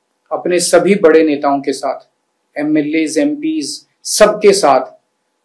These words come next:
बारह बजे बीजेपी headquarter आ रहा हूं। जिस जिस को आप जेल में डालना चाहते हो, आप जेल में डाल लो, एक साथ जेल में डाल दो। आपको लगता है कि आप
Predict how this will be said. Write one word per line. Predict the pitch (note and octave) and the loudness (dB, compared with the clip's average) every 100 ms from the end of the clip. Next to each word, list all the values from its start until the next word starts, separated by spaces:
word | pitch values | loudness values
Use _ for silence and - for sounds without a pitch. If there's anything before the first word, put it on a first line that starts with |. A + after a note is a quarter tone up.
| - | -2
बारह | C#3 C#3+ E3 | 4 6 6
बजे | D3+ D3 E3 | 4 0 -2
बीजेपी | C#3 C#3+ D3 C#3+ D3 | -2 -4 -4 -6 -6
headquarter | B2+ - C3 C3 C#3 | -6 -6 -4 -2 -2
आ | B2+ | -2
रहा | B2+ | -4
हूं। | D#3 - _ _ _ _ _ - C#3 | -8 -16 _ _ _ _ _ -20 -6
जिस | G#3+ A3+ | -2 0
जिस | G3 C#4 - | 4 4 6
को | A#3+ | 6
आप | - - | 6 2
जेल | D#3 D3+ | 0 0
में | C#3+ | -2
डालना | C3+ B2+ B2+ | -2 -2 -6
चाहते | - B2+ C3+ | -14 -20 _
हो, | C3+ _ _ _ _ - | -20 _ _ _ _ 0
आप | D#3 - | 0 0
जेल | D3 C#3 C#3+ | -4 -2 -4
में | |
डाल | C3+ - | -6 -8
लो, | - - _ _ _ _ _ _ - | -12 -20 _ _ _ _ _ _ 2
एक | G3+ A3+ | 4 4
साथ | A3+ G#3 - | 4 2 0
जेल | D3+ D3+ D3+ | -4 -4 -4
में | C3+ | -4
डाल | A#2+ | -8
दो। | A#2 C#3 _ _ _ _ _ _ _ _ _ _ _ _ _ - | -12 _ _ _ _ _ _ _ _ _ _ _ _ _ _ -2
आपको | F3 F#3 - G#3+ | 0 0 0 2
लगता | D#3+ - F3 | 2 0 -2
है | F3 | -2
कि | F3+ G3 | -2 -2
आप | F3 F3 | 0 0